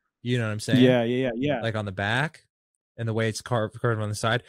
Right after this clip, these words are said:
Speaker 1: You can't even tell right here, but this side is also carved into an alien that's in, like, three D.
Speaker 2: Right.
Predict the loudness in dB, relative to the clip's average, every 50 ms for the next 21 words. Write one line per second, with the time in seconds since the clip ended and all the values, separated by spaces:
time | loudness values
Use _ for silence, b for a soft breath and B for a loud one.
0 | B B B -4 0 2 4 4 4 2 0 0 0 2 4 4 4 2 2 0
1 | 0 0 0 0 -2 -4 -2 -4 -4 -4 -4 -4 -2 -2 0 0 -2 -2 -2 -2
2 | -2 -2 -2 -2 -6 -10 -8 -4 -4 -4 -4 -4 -4 -8 -8 -6 -6 -6 -4 -6
3 | -6 -6 -8 -8 -8 -8 -8 -10 -10 -10 -10 -10 -10 -12 -12 -10 -12 -12 -12 -14
4 | _ -12 -12 -10 -6 -2 2 4 6 6 6 6 4 -2